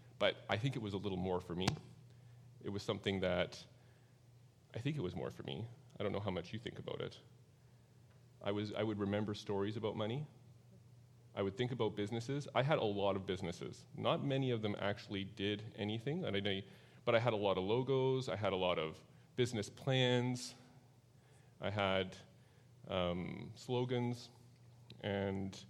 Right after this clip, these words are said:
I would just create these. Uh, when I, when we got married, it actually stressed my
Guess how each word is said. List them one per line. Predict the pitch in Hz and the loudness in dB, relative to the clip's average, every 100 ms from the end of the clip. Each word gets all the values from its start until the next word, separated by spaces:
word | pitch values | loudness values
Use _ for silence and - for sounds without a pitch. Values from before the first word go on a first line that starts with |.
| - - - - - - - - - - - - - - | -20 -20 -20 -20 -20 -20 -20 -20 -20 -20 -20 -20 -14 -2
I | 120 | 0
would | 127 | 0
just | 135 | -4
create | - 117 156 208 | -2 2 2 0
these. | 69 64 - - - - - - - - - - - - - - - - - - - - - - - - - - - - - - - | -6 -6 -10 -16 -20 -20 -20 -20 -20 -20 -20 -20 -20 -20 -20 -20 -20 -20 -20 -20 -20 -20 -20 -20 -20 -20 -20 -20 -20 -20 -20 -20 -8
Uh, | - 98 | 0 2
when | 101 107 | 2 4
I, | 104 | 2
when | 107 107 | 2 0
we | 101 | 0
got | 98 - | 0 2
married, | 117 117 107 | 4 4 2
it | 104 | 0
actually | 101 98 95 | 0 0 -6
stressed | - 101 - | -2 -2 -2
my | - | -8